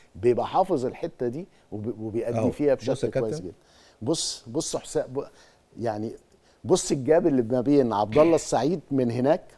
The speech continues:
Speaker 1: وحمزه المسلوسي. بص حسام عبد
Speaker 2: الحتة اللي
Speaker 1: المجيد فين؟
Speaker 2: بتاعت حسام، آه.
Speaker 1: بص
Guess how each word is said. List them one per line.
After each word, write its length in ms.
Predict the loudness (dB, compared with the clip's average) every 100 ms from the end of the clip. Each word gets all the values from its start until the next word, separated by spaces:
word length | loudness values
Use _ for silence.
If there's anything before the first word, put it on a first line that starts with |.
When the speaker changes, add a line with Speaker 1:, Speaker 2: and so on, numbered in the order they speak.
| -10
Speaker 1:
وحمزه 460 | -4 0 2 4 4
المسلوسي. 480 | 2 0 -4 -2 -2
بص 220 | -4 -6
حسام 320 | -2 -2 0
عبد 260 | -2 -2 0
Speaker 2:
الحتة 100 | 2
اللي 120 | 4
Speaker 1:
المجيد 200 | 4 4
فين؟ 140 | 2
Speaker 2:
بتاعت 140 | 0 -2
حسام، 200 | -10 -10
آه. 160 | -6
Speaker 1:
بص 340 | 0 0 0